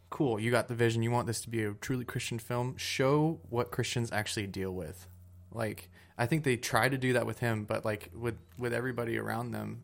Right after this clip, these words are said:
they're also, like, like, especially Charlotte, she's just very, like, one-dimensional when, like, there's times that he does try to go three-dimensional, but Charlotte's so one-dimensional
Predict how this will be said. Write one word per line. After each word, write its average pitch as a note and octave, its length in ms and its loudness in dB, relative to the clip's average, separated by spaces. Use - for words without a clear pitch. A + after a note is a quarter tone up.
they're A#2 200 -2
also, B2+ 360 0
like, A2+ 320 -4
like, A2+ 120 -6
especially A#2 420 0
Charlotte, A2+ 440 4
she's A#2 180 -2
just A2+ 140 -4
very, A2 180 4
like, G2+ 160 -6
one-dimensional G#2 1000 -2
when, A2 360 -2
like, A#2 160 0
there's A#2 160 -2
times D#3+ 260 2
that A#2 120 0
he A#2+ 120 -4
does A2+ 340 0
try C#3 300 4
to A#2+ 60 -2
go A2+ 140 2
three-dimensional, G#2 720 -4
but - 120 -6
Charlotte's D3+ 320 4
so B2+ 140 2
one-dimensional G#2+ 760 -4